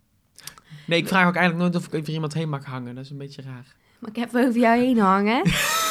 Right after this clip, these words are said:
Speaker 2: Nee, eh, wat ik wel, eh, heel top vind, zijn, ehm, supermarkten in het buitenland.
Speaker 1: Mm, mm.
Speaker 2: Ja, dat vind ik
Speaker 1: Mm.
Speaker 2: leuk. Allemaal nieuwe producten en zo, andere dingetjes.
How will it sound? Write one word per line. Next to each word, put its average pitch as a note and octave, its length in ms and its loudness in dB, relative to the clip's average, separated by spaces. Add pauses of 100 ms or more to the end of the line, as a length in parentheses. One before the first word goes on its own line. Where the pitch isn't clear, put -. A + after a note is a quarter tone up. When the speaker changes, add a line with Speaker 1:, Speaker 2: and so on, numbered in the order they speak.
(680)
Speaker 2:
Nee, A3 260 0
eh, A3 260 4
wat A#3 120 -2
ik A#3 100 -4
wel, C4+ 360 0
eh, G#3+ 240 2
heel G#3 320 2
top A3+ 220 -8
vind, A3 320 -4
zijn, G3+ 360 -4
ehm, F#3 1000 -4
supermarkten G#3 600 -6
in F#3+ 40 -2
het F3 100 -2
buitenland. F#3+ 800 -6 (920)
Speaker 1:
Mm, F3+ 420 -4 (120)
mm. F3+ 420 -10 (260)
Speaker 2:
Ja, G3+ 200 -2
dat G#3 100 -4
vind F3+ 180 4
ik G3+ 60 -2
Speaker 1:
Mm. A3+ 40 2
Speaker 2:
leuk. G3+ 460 0
Allemaal G#3+ 200 2
nieuwe A3+ 220 2
producten A3 580 -4
en G#3 160 -4
zo, G#3 280 8
andere G3 380 -4
dingetjes. G3 840 -10